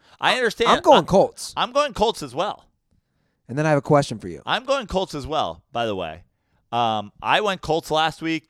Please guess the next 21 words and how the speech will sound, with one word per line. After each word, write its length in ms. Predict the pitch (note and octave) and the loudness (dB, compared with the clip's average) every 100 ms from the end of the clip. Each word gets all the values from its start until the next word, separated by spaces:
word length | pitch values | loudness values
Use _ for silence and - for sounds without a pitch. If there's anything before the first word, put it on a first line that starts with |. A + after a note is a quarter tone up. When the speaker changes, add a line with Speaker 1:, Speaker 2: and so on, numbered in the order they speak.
| _ - | _ -20
Speaker 1:
to 80 | |
cover 300 | - D3 D3 | -4 -2 0
a 140 | C#3+ C3 | 0 0
much 300 | B2+ D#3 - | 0 -2 -2
bigger 260 | D#3 D#3 | -4 -4
spread 300 | D3 - D3+ | -6 -2 -2
against 260 | D#3 D#3 - | -2 -4 -10
the 60 | C#3 | -6
Broncos. 580 | E3 F#3 A2 - - _ _ _ _ _ _ _ _ _ _ | -6 -6 -8 -14 -16 _ _ _ _ _ _ _ _ _ _
The 140 | A2+ | -10
Colts 360 | - G3+ C4+ - | -2 4 4 2
have 380 | F3+ D#3+ C3+ - _ - | 0 2 0 -6 _ -6
an 160 | C#3 C3+ | -6 -4
easy 360 | F3+ G3+ D#3 | -4 -6 -6
schedule 540 | B2+ E3 F3+ C#3+ D2+ _ _ _ _ _ _ _ _ | -2 2 2 0 -10 _ _ _ _ _ _ _ _
down 160 | C#3 | -2
the 60 | B2+ | -2
stretch 300 | - D#3 C#3+ | -2 -2 0
here. 200 | F2+ C2+ _ _ _ _ | -6 -14 _ _ _ _
The 120 | B2+ | -4
Colts 480 | - F3+ D4+ - - | 2 4 4 4 -12